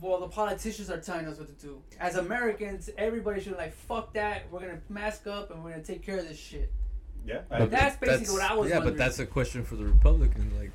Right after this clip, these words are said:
Speaker 4: I wish I could answer that for you right now, but I
Speaker 1: No,
Speaker 4: can't
Speaker 1: there's,
Speaker 4: 'cause I'm not a
Speaker 1: there's
Speaker 4: Republican.
Speaker 1: no answer. There's no answer to
Speaker 4: Or
Speaker 1: it.
Speaker 4: I'm not a Democrat either, but I'm just saying I'm not a
Speaker 1: But
Speaker 4: Republican. That question that you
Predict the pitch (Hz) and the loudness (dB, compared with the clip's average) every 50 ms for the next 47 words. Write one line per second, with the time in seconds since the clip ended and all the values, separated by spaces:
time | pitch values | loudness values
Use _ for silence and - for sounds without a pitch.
0 | - 143 143 139 135 175 190 - 196 180 180 190 151 143 156 170 180 175 202 185 | 2 2 4 6 8 8 8 10 8 8 6 6 4 6 6 4 4 4 2 2
1 | 180 180 175 170 - 170 170 170 165 160 151 147 143 139 147 160 170 160 165 127 | 4 2 2 2 0 0 2 2 2 2 2 0 0 0 0 0 0 2 2 4
2 | 120 233 294 277 - - 240 - 131 135 131 131 135 135 131 123 120 117 - - | 6 6 8 8 6 6 4 2 0 0 0 2 4 4 4 4 2 4 8 8
3 | 170 202 269 277 240 240 247 247 - - 180 151 139 - - 180 185 202 240 254 | 8 8 8 6 4 4 4 2 0 -2 -6 -8 -10 -10 -8 0 2 4 4 4
4 | 233 226 226 220 - 185 - - 110 127 165 - - 143 175 190 180 175 175 160 | 4 0 -2 -4 -6 -8 -4 2 4 6 6 6 6 6 6 8 8 8 8 8
5 | 143 175 175 165 156 180 160 156 165 165 151 123 117 127 120 123 - 143 120 - | 8 8 8 8 8 6 6 6 6 4 4 4 2 2 0 0 0 -2 0 2
6 | 147 135 127 123 127 139 143 147 135 120 113 113 - 160 143 147 151 165 156 - | 2 2 2 2 2 2 2 2 2 2 2 6 6 6 6 6 4 0 0 2
7 | 170 170 160 143 123 135 135 131 127 - - 147 143 143 - - 147 143 135 123 | 0 0 0 0 0 2 2 2 0 -2 -2 -2 -2 -2 -2 -4 -6 -6 -4 -4
8 | 123 123 123 123 117 | -4 -4 -6 -6 -8